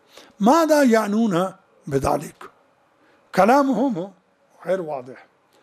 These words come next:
تعدد ال-، هذا مفهوم، هذا معناه مثل إذا بلت فتوضأ، إذا نمت فتوضأ،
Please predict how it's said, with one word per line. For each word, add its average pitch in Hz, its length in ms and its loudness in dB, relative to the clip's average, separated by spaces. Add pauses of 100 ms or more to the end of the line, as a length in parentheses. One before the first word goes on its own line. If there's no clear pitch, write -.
(400)
تعدد 180 500 -2
ال-، 175 280 2 (420)
هذا 180 640 2
مفهوم، 220 800 2 (480)
هذا 220 500 2
معناه 214 720 -2 (320)
مثل 165 200 -8
إذا 165 300 0
بلت 202 360 -2
فتوضأ، 226 800 0 (440)
إذا 165 260 0
نمت 196 360 0
فتوضأ، 139 560 -10